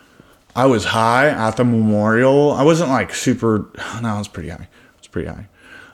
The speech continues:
Um, and I didn't really experience it. And of course, you know, there were so many people in N A there. Uh, my sister is in sobriety too. She had, like, I think seven, mm,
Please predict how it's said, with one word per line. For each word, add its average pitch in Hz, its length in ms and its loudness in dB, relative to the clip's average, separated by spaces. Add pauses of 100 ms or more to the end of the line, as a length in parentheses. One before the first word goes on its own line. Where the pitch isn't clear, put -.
(160)
Um, 123 540 2
and 123 640 2
I 117 60 -4
didn't 123 200 4
really 127 240 4
experience 113 580 0
it. 143 240 4
And 120 120 0
of 113 120 -2
course, 120 540 0
you 120 180 -2
know, 104 220 0
there 110 100 0
were 113 60 0
so 139 260 -2
many 147 200 0
people 123 280 0
in 113 80 -2
N 104 140 0
A 101 140 0
there. 98 520 0
Uh, 104 140 0
my 107 140 0
sister 117 520 -2
is 95 140 -4
in 107 140 0
sobriety 98 400 0
too. 98 260 -2
She 120 200 -2
had, 117 180 2
like, 92 160 -2
I 98 80 -2
think 104 160 -6
seven, 101 920 -4
mm, - 40 -20